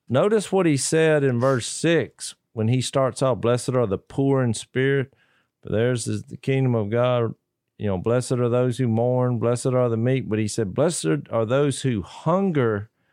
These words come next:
and thirst for righteousness," which is the same thing Paul said in, in Romans. He's like, "It's not about eating and drinking, but it's about righteousness." Well, Jesus, I wonder where you got that.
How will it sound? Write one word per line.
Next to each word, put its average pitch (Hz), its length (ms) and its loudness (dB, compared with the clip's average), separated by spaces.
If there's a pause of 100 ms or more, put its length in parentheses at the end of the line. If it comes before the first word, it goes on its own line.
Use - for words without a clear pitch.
(280)
and 101 320 -2
thirst 147 560 0 (280)
for 110 180 0
righteousness," 120 840 -4 (480)
which 143 280 -2
is 156 200 2
the 135 140 0
same 185 420 2
thing 180 500 0 (240)
Paul 170 560 0 (2000)
said 170 540 2
in, 139 280 0
in 147 240 2
Romans. 151 400 2
He's 147 220 2
like, 143 220 2
"It's 123 200 -4
not 202 220 0
about 214 360 0
eating 180 420 2
and 127 160 2
drinking, 131 580 -2 (140)
but 127 120 -2
it's 139 160 0
about 123 300 -2
righteousness." 127 840 -4
Well, 117 160 0
Jesus, 156 640 0
I - 80 0
wonder 196 280 2
where 180 100 2
you 151 80 2
got 165 260 2
that. 87 300 -2